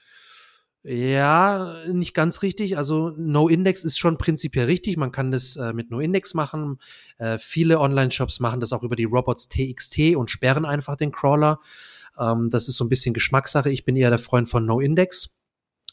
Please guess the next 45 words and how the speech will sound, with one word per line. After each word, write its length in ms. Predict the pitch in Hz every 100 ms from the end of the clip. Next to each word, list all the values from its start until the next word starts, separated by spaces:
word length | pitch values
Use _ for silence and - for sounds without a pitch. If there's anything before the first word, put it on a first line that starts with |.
| -
weil, 440 | 123 110 117 113
weil 160 | 110 110
der 140 | 110
Shop, 340 | - 131 - -
äh, 40 |
an 260 | 117 117 113
sich, 380 | 135 139 - - - - - -
ähm, 640 | 123 113 113 113 117 117 117 _ _ _ _ _ _ _
nee, 120 | 143
Quatsch, 400 | - 175 - - -
was 140 | 123
sag 120 | 143
ich 60 | 131
denn? 160 | 123 127
Ich 120 | -
bin 80 | 160
eigentlich 260 | 135 147
der 80 | -
Fan 240 | 131 151 147
von 220 | 135 120
Robots 300 | 135 135 -
T 100 | 135
X 160 | -
T, 160 | - 175
um 120 | 170
das 140 | 123 -
zu 140 | 131
sperren, 580 | - 131 160 226 - _
ähm, 340 | 127 117 117 117
weil 160 | 123
einfach 280 | 127 123 127
der 100 | 127
Crawler 280 | - 127 127
da 120 | 113
nichts 180 | 123 127
verloren 340 | 120 110 160
hat 200 | 175 185
auf 180 | - 135
den, 180 | - 139
auf 140 | 139
den 160 | - 123
Kontoseiten 640 | - 147 160 143 135 139
und 140 | 131 117
dem 120 | 117
Login-Bereich. 760 | 113 120 151 151 135 135 143